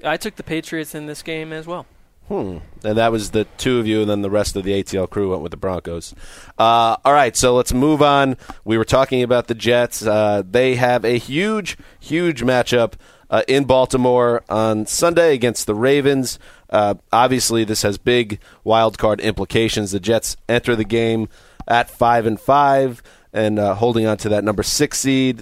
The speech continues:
Speaker 2: The Ravens are four and six and coming off that tough loss in Chicago. Uh, the Jets could really put the Ravens in a, a terrible spot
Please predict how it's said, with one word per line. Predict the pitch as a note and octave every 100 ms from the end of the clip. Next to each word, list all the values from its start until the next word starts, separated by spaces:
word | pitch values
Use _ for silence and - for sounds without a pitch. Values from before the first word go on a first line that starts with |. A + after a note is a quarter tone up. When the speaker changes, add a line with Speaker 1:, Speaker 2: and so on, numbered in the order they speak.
| -
Speaker 2:
The | G2+
Ravens | A2+ B2 A#2 F#2+
are | G2+ F#2+ - - _
four | - B2+ C3+ B2
and | G#2
six | - - E3 F3 -
and | G2
coming | A#2 G#2+
off | G#2+ G2
that | G2+ -
tough | A2 -
loss | G#2+ G2+
in | F#2+
Chicago. | - - B2+ B2+ B2 A#2+ A2+ _ - - - _ -
Uh, | G#2 G2+ G2 - _ _ - - - _ _ _ _ _ _
the | C3 C3+
Jets | D3 F#3+
could | - B2
really | A#2+ C#3+ C#3 A#2+ G#2+
put | - - B2+
the | G#2+
Ravens | A2 A2 G2+ F#2+
in | G2
a, | G2
a | - F#2
terrible | - A#2+ A#2+ G#2 G2+
spot | - G#2 G2